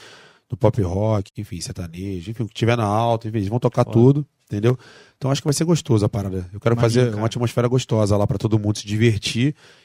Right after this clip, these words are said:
Speaker 1: entendeu? Torcer pro amigo, porque tem gente da cidade que vai lutar, entendeu?
Speaker 2: Pô, isso é foda.
Speaker 1: É, entendeu? E, e, e, e em contrapartida também a gente deu oportunidade, né, cara, pra galera da região,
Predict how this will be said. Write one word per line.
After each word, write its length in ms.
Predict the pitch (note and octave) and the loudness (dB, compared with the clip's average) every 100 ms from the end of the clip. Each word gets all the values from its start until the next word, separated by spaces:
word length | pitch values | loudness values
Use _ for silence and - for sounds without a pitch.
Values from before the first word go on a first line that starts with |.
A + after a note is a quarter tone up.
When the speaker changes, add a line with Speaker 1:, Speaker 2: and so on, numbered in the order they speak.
| - | -12
Speaker 1:
entendeu? 420 | G#2+ A2 A2 A#2+ | -8 -4 -2 -2
Torcer 340 | A2 A2 - C3 | -2 -2 -2 0
pro 140 | A#2+ | 0
amigo, 380 | A2 A#2 C3+ C3 | 2 4 2 0
porque 180 | - - | -6 -4
tem 140 | G#2+ | -4
gente 160 | G#2 G#2 | -2 -4
da 80 | |
cidade 260 | G2+ G#2+ G2+ | -2 -2 -2
que 80 | G#2 | 0
vai 80 | G#2+ | 0
lutar, 400 | G#2+ G#2 A#2+ - _ _ _ _ - | 0 -2 -4 -6 _ _ _ _ -18
entendeu? 360 | G2 G2+ G#2+ A2+ | -8 -4 0 2
Speaker 2:
Pô, 40 | |
isso 80 | A#2 | 0
é 40 | |
foda. 380 | A2 - G#2+ G#2+ | -4 -10 -10 -2
Speaker 1:
É, 240 | A2 G#2+ G2 | 2 2 0
entendeu? 380 | G2 G#2+ B2 D#3 _ _ | -4 -2 -2 -4 _ _
E, 160 | A2+ C3 | -2 0
e, 40 | |
e, 380 | D3 D3 D#3+ C#3 | 0 -2 -4 -8
e 280 | C3 C#3 C#3 | -8 -8 -8
em 20 | |
contrapartida 400 | B2 C#3 C#3 C3+ | -4 0 2 2
também 140 | C#3 D3+ | 2 2
a 40 | |
gente 60 | D3+ | 6
deu 80 | D#3 | 6
oportunidade, 560 | E3 E3 F#3 C3+ A#2+ | 6 4 2 0 2
né, 80 | A#2 | 0
cara, 240 | G#2+ G2 | 0 -2
pra 140 | F#2+ G2+ | -2 -2
galera 240 | G#2 G#2+ | -2 0
da 80 | G#2+ | 0
região, 440 | G#2+ G2+ G#2 A2+ | 0 2 2 0